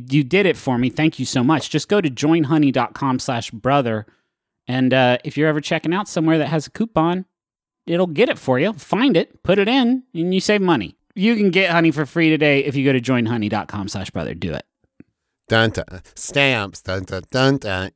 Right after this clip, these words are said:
Speaker 2: dun, dun. They're at the post office, dun, dun, dun, dun,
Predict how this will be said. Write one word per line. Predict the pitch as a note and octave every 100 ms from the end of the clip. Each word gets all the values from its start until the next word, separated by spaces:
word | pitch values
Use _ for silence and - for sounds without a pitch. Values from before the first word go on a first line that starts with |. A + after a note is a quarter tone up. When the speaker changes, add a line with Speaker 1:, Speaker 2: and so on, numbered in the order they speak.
| C3
Speaker 2:
dun, | B2 A2+ A#2+ -
dun. | - D#2+ E2 D#2 _ _
They're | F#2 G2+ F#2+ F2+ F2+ E2+ F#2
at | G#2 A2+
the | A2+
post | G#2 A#2+ A2+ -
office, | G#2 G2 G2
dun, | - G#2+
dun, | F2+ G#2+ G#2+
dun, | D3+ C#3
dun, | B2+ G2 F#2